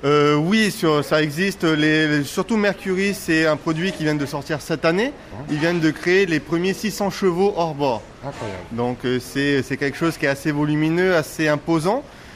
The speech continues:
Speaker 1: Mais, euh, mais nous, on va surtout pouvoir proposer vraiment tout type de moteur. Là, on a fait un petit focus sur nos gros moteurs. Mais chez Sing Twin Marine, on va proposer du trois trois chevaux
Speaker 2: Ouais.
Speaker 1: jusqu'au quatre cent cinquante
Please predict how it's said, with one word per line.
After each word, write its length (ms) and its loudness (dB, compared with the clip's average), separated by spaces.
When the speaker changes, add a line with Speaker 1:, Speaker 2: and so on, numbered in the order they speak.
Speaker 1:
Mais, 280 4
euh, 260 4
mais 140 2
nous, 180 4
on 180 4
va 220 4
surtout 680 -2
pouvoir 160 -2
proposer 380 0
vraiment 280 0
tout 180 -2
type 180 -4
de 100 4
moteur. 460 2
Là, 120 2
on 140 0
a 80 2
fait 220 -4
un 100 0
petit 180 -8
focus 380 -2
sur 220 -2
nos 160 0
gros 220 -2
moteurs. 380 0
Mais 360 2
chez 160 -4
Sing 200 -2
Twin 200 0
Marine, 320 0
on 100 0
va 120 2
proposer 480 -2
du 160 -4
trois 300 -2
trois 260 -2
chevaux 400 -2
Speaker 2:
Ouais. 280 -8
Speaker 1:
jusqu'au 680 0
quatre 240 -2
cent 120 -2
cinquante 520 -4